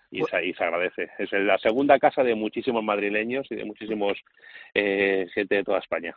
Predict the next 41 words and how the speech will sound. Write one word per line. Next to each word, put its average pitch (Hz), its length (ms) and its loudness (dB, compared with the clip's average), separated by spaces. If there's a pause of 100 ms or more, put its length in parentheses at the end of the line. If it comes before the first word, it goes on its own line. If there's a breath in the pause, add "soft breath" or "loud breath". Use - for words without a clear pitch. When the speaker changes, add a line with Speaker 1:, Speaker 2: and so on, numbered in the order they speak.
Speaker 2:
Sí, 143 220 -14
eso, 165 380 -10
eso 160 200 -4
es 160 60 -6
verdad. 139 340 -6
Bueno, 170 300 -2
pues 147 260 -2
Kiko, 180 320 -4
vamos 160 280 0
a 175 40 0
hablar 170 200 0
contigo, 185 520 -2 (140)
eh, 160 440 2
primero 170 300 2
Speaker 1:
Sí. 262 60 6
Speaker 2:
porque 233 160 4
tienes 208 320 0
un 220 220 0
pedazo 208 500 0
de 190 280 0
torneo, 202 500 0
creo 220 180 -2
que 220 80 -4
es 196 100 -4
el 214 140 0
día 247 160 2
diecisiete, 208 560 -2
¿no? 190 160 -4
Si 175 140 -4
no 175 80 -6
estoy 180 520 -2
Speaker 1:
El 110 180 0
di-, - 100 -2 (200)
el 123 180 6
diecisiete 160 340 2
jugamos 170 320 2
un, 123 500 0
bueno, 120 200 2
en, 107 280 -2
estamos 139 320 0
todos 160 140 2